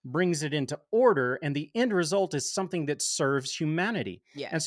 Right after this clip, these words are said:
Speaker 1: that is what dominion should look like for the representatives, those who represent the king upon the earth,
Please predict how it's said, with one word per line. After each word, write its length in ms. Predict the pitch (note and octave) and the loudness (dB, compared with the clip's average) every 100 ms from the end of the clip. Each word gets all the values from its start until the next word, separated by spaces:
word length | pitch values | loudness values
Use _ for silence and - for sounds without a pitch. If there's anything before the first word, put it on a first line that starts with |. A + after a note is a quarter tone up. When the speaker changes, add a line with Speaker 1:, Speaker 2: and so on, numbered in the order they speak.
| F3+ | 0
Speaker 1:
that 160 | A3 | 0
is 80 | G#3+ - | -2 -2
what 200 | G3+ C3+ | -4 0
dominion 560 | D3 D3+ E3 G#3 G3+ | 0 2 2 2 0
should 220 | F#3 E3+ C#3 | 0 -2 -4
look 320 | D3+ A#3+ - | -2 -2 2
like 200 | D#3 C#3 | 0 2
for 160 | G3 F3+ | 0 2
the 80 | |
representatives, 1000 | D3 F#3 G3 E3+ C3+ A3 G#3 - C3+ B2+ | 2 0 0 -2 0 0 -2 -2 -2 -2
those 220 | F3 F3 | -2 -2
who 120 | F3 C#3+ | -2 -4
represent 960 | C#3 G3 G#3 - F3+ B2+ F3+ G3+ - - _ | -4 -6 -6 -6 -6 -2 0 0 -2 -10 _
the 140 | B2 C#3 | -2 -2
king 420 | - - C4 F#3+ | 0 2 4 4
upon 320 | C#3 - D#3 | 2 0 0
the 180 | B2+ A#2+ | 0 2
earth, 280 | G#3+ G3 C#3+ | 4 2 0